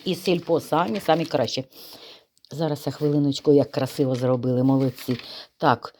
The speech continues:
тут немає ікри. Мені цікаво просто за ікру.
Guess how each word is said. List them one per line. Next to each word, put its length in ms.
тут 220
немає 520
ікри. 520
Мені 220
цікаво 580
просто 460
за 180
ікру. 580